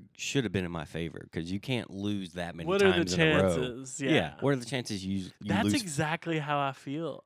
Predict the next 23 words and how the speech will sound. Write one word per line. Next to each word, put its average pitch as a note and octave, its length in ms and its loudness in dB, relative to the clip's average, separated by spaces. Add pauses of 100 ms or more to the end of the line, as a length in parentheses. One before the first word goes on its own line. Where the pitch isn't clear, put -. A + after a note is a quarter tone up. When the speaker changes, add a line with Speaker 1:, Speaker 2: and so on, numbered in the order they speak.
Speaker 2:
I'll C3+ 160 0
put, D3+ 440 0 (100)
I'll C#3+ 100 -6
throw E3+ 200 2
everything E3 420 2
on D#3 180 2
one D3+ 160 0
and C3+ 180 -4
lose, C#3 300 -2
and B2+ 60 -4
I'll B2 80 -8
be G#2 60 -12
like, A2+ 100 -16
"What C3 180 -2
are A#2 40 -6
the A#2+ 60 -10
chances - 340 -16
of G2+ 80 -12
losing F2 300 -16
twice - 420 -10
in F2+ 100 -18
a E2+ 120 -20
row?" - 380 -18